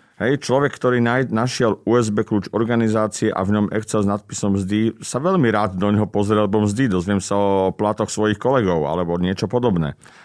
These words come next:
Čiže ho otvorím a v tej chvíli je problém. Čiže aj takáto forma jednoduchého útoku. Čo majú spoločné tieto začiatky útokov? Všetky vychádzajú z niečoho, čo my voláme sociálny inžiniering.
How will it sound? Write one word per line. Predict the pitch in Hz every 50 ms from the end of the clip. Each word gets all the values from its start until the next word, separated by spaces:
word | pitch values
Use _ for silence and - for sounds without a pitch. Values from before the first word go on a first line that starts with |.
| - - -
Čiže | 98 95 113 113 107
ho | 110 92 87
otvorím | - - 98 95 98 98 107 120 131 - - - 90
a | 95 92 -
v | _ - - _ -
tej | 110 104 98 -
chvíli | - 101 98 98 92
je |
problém. | 87 98 95 90 85 76 65 64 - _ _ _ _ _ - _ _ -
Čiže | 92 98 101 110 -
aj | 110 113 107 -
takáto | 131 135 - 143 135 - 120
forma | 101 - 110 107 107 107 104 104
jednoduchého | 101 98 113 117 120 127 127 120 113 113 - - 110 104
útoku. | 95 95 98 - 98 - - 73 71 _ - - - - - - - - -
Čo | - - 117 117
majú | 123 120 117
spoločné | 107 - - - 117 127 123 - - 110 101
tieto | - 104 98 92 101
začiatky | 90 92 95 98 - - 110 101 - - - 107 98
útokov? | - 95 98 - 107 104 - 110 104 107 110 110
Všetky | 104 - - 104 101 - - 107
vychádzajú | 98 98 98 - - 101 98 98 101 98 101 98
z | 95 87 95
niečoho, | 95 101 101 - 101 98
čo | - - 95
my | 95 92
voláme | 90 95 98 98 95 92
sociálny | - - 95 - - 98 98 95 90 92
inžiniering. | 92 101 104 90 82 80 73 67 64